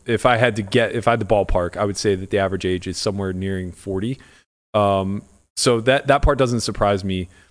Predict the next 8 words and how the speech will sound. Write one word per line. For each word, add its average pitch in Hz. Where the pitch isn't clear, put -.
at 123
all. 107
Uh, 107
what, 135
what 143
we've 143
often 170
found 127